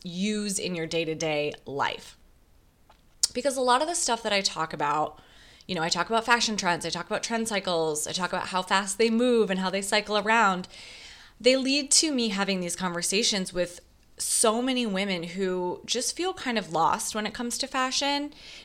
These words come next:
now that we're adults. Which makes sense, you know, as we get older, our priorities change. It, it's hard to keep up with fashion trends when you also have children and a demanding job and a home and family obligations. But a lot of people that I talk to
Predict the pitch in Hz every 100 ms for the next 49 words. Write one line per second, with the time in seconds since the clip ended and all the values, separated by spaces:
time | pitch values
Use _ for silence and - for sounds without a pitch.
0 | - 208 196 190 190 151 165 156 - -
1 | - - - - - - 285 294 381 -
2 | 285 156 - 180 170 165 165 170 220 214
3 | 190 170 - 135 202 277 269 254 - 240
4 | 233 220 - 202 - 196 - - - -
5 | 214 220 220 - - 196 185 180 - 151
6 | 160 196 196 226 233 247 190 185 180 -
7 | 160 165 170 156 156 165 - 285 220 156
8 | 156 - 170 175 185 180 190 208 240 196
9 | 156 - 175 180 175 196 185 247 196 175
10 | 170 233 254 208 156 160 156 156 - 156
11 | 156 - - - - - - - - -
12 | - - 233 247 240 233 262 277 269 247
13 | 220 - 185 - 190 185 180 175